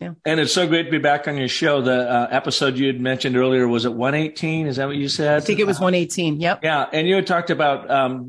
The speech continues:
Speaker 2: the written word. And I would just like to clarify that we really talked in depth about the and but, therefore, the A B T narrative framework in that
Speaker 1: Yes.
Speaker 2: show.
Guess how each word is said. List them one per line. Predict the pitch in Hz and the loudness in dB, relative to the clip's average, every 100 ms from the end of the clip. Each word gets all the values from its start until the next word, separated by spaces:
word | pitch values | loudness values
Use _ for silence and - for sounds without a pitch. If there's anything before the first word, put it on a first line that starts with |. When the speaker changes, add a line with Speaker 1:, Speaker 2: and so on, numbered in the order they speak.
| 120 | -2
Speaker 2:
the | 135 | -2
written | 131 175 165 135 | 0 -2 0 0
word. | 123 113 107 123 | 2 2 0 -4
And | - 127 127 | -4 -2 0
I | 127 | 0
would | 131 127 | 0 -2
just | 147 | -2
like | 151 147 | -2 -2
to | 123 | -6
clarify | 147 143 156 147 123 117 | -4 -2 -2 0 0 0
that | 117 117 110 | 0 -2 -2
we | 120 127 120 | 0 2 2
really | 123 135 143 135 | 2 4 4 2
talked | 120 127 117 127 | 0 -2 -2 -4
in | 120 113 110 | -6 -4 -4
depth | 107 123 151 | -2 -2 -2
about | 123 117 | -2 -2
the | 117 | -2
and | 117 117 113 | -4 -2 0
but, | 120 120 | -2 -2
therefore, | 117 110 135 120 | -2 -2 -2 -2
the | 110 113 | 0 0
A | 113 | 0
B | 113 | -2
T | - 123 | -4 -4
narrative | 110 113 110 - | 0 0 -2 -2
framework | 131 127 120 113 | -2 0 -2 -4
in | 113 | -4
that | 113 110 | -4 -2
Speaker 1:
Yes. | 151 | 0
Speaker 2:
show. | 117 101 - | 0 -2 -8